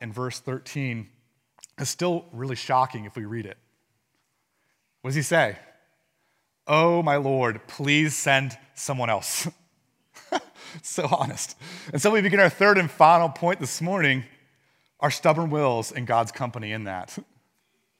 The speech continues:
Moses is done asking questions, and he's done with God's mission. In verse thirteen, he says, "I'm out. I am tapping out.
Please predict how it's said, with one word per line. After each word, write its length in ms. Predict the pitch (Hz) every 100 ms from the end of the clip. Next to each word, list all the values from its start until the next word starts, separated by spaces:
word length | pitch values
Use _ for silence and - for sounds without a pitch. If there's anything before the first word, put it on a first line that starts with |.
| _ _ _ _ _ _ _ _ _ _ _
Moses 340 | 127 190 220 185
is 100 | 139
done 480 | 110 156 170 180
asking 380 | 151 143 - 131
questions, 460 | - 139 123 - 107
and 120 | 147
he's 240 | 202 139 117 98 -
done 560 | 143 156 147 123 120 -
with 240 | 123 117
God's 300 | 117 120 110
mission. 640 | 120 127 - 107 90 113 _ _ _ _ _ _
In 100 | -
verse 200 | 131 190
thirteen, 380 | 190 180 - 185
he 100 | 160
says, 220 | 143 147 135
"I'm 200 | 151 180 -
out. 300 | 160 151 -
I 180 | 143 185
am 100 | 151
tapping 580 | - - 185 185 165 156 - -
out. 360 | 160 185 -